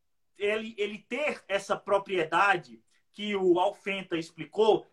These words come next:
que é a propriedade de lipossolubilidade, gostar de gordura, ele acaba se acumulando nas células. Ele se acaba se, ele acaba se acumulando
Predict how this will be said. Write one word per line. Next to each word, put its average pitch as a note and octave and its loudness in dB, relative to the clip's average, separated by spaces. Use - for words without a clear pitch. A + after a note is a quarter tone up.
que F3+ 6
é - 6
a F#3 4
propriedade F3 4
de F3 -6
lipossolubilidade, F#3 0
gostar G#3+ 2
de G3 -12
gordura, E3 -6
ele B3+ -6
acaba D#4 -4
se F4 -10
acumulando D#4+ -4
nas D4 -2
células. B3+ -4
Ele F3 -2
se G3+ -12
acaba C4 -2
se, G#3+ -12
ele G#3 -2
acaba C#4+ -2
se - -6
acumulando A#3+ -4